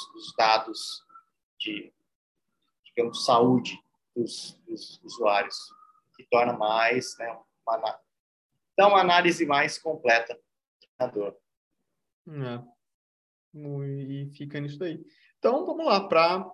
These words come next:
Speaker 2: criar bons rolês, a gente fica, então, Strava, o bom e velho Google, Komoot,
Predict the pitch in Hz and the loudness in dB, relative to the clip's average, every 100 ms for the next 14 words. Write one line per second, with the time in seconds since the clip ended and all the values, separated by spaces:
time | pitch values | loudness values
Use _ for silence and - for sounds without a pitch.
0 | _ 185 165 165 160 160 165 185 175 180 | _ -2 0 0 -2 -6 -4 -4 0 0
1 | 190 185 185 175 - 175 - 175 - 156 | -2 -6 -8 -10 -12 -12 -10 -10 -6 -6
2 | 151 151 _ _ _ - 185 - 185 202 | -6 -14 _ _ _ -8 -6 2 4 4
3 | 240 277 - - 202 156 156 156 135 127 | 4 0 -4 -6 -6 -2 -2 -2 2 2
4 | 127 165 165 160 180 170 175 175 - _ | 2 -4 -6 -4 -4 -4 -6 -8 -14 _
5 | - 180 156 170 196 - - | -2 -2 0 -2 -4 -10 -18